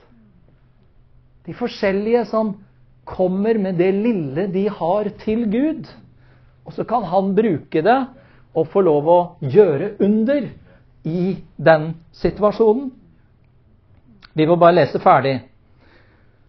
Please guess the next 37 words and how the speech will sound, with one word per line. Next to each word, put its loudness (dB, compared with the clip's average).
Da 10
disse 6
mennene 6
med 6
hudsykdom 4
eller 0
spedalskhet 6
kom 6
til 2
utkanten 2
av 6
leiren, 6
gikk 2
de 0
inn -4
i 2
et 0
telt -2
hvor 4
de 4
spiste 0
og 4
drakk. 4
De 8
tok 6
med 0
seg 6
sølv, 6
gull 6
og 4
klær 8
og 6
gikk 0
bort 0
og 6
gjemte 0
det. -4